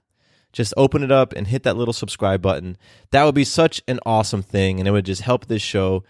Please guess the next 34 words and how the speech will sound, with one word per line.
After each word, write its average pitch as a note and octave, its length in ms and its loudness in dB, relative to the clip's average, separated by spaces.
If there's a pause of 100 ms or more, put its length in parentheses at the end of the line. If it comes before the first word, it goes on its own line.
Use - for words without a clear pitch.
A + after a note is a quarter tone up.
(240)
to F2+ 140 -12
get G2+ 200 0
out G2+ 200 2
to F#2 100 -10
more B2+ 260 4
people G2+ 560 -6 (260)
so - 100 -12
that A2 80 -6
they C#3+ 160 2
can C3+ 140 -2
get C3 180 4
in D#3+ 360 6
on A2 180 -2
this B2+ 140 0
conversation C3+ 880 0 (360)
about F#2 180 -2
having F2 300 -4
it D2 100 -10
all. C#2+ 260 -10 (540)
And F#2 260 -2
today's D#3 240 4
conversation D3 600 0
is G#2 300 0 (260)
awesome. E3 640 -6 (220)
It C#3+ 80 -8
is D3 100 -8
super E3 240 -8
cool. D#3+ 460 -4 (880)
We're C#3+ 80 4
talking A3 440 -2
about B2 640 4 (500)
your G#2+ 140 -4
fullest B2+ 500 -6
expression. - 720 -12